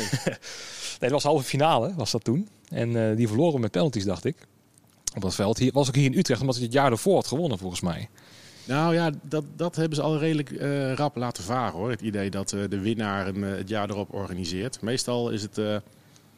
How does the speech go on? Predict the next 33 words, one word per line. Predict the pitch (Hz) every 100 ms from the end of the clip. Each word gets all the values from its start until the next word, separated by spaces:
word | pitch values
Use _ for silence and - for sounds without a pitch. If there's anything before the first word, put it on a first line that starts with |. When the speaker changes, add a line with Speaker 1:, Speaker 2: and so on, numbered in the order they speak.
| - -
Speaker 1:
ja, | - 113 98 -
een |
poppodium | - 92 117 113 110 104
die | 104
zich | 107
eigenlijk, | 101 107 104 101
eh, | 98
vrijwillig | 98 - 104 107 104
daarvoor, | 104 98 101 101
eh, | 101 101 98 98 98
voor | 90 107
inzet | 113 107 95
en | 92
aanmeldt. | 104 110 90 90 127 -
Maar, | 104 98 101
eh, | 98 101 98 101 - - - - _ _
we, | 101 110
ja, | 113
we | 131
hebben | 104 107
hem, | 104 113 -
geloof | - 123 113
ik, | 101 _ _ _
twee | - 135
keer | 165 139
gedaan | 113 117 170
nu | 160 135
inmiddels, | 117 101 92 -
eh, | 95
hier | 101
in | 95
Utrecht. | 98 90 85 78 -
Speaker 2:
Oké, | 165 165 -